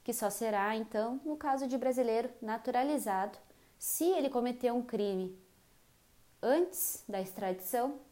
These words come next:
antes da sua naturalização, ou após, quando comprovado envolvimento com o tráfico de drogas. Com relação à perda da nacionalidade, que é esse direito, então,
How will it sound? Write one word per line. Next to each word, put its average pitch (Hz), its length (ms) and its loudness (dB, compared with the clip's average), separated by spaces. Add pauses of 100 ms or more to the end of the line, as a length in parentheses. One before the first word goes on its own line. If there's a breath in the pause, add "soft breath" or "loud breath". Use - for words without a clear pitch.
(180)
antes 220 240 0
da 214 120 4
sua 214 180 0
naturalização, 202 800 0 (1300)
ou 285 420 4 (160)
após, 220 760 2 (480 soft breath)
quando 262 480 4
comprovado 285 680 6
envolvimento 262 760 2 (120)
com 269 160 2
o 269 40 2
tráfico 220 360 4
de 226 140 0
drogas. 175 640 -2 (1900)
Com 320 140 2
relação 277 680 4
à 170 120 0
perda 233 580 6
da 185 100 0
nacionalidade, 185 960 -4
que 190 120 -12
é 190 120 -2
esse 196 200 -6
direito, 190 460 -4
então, 175 400 -8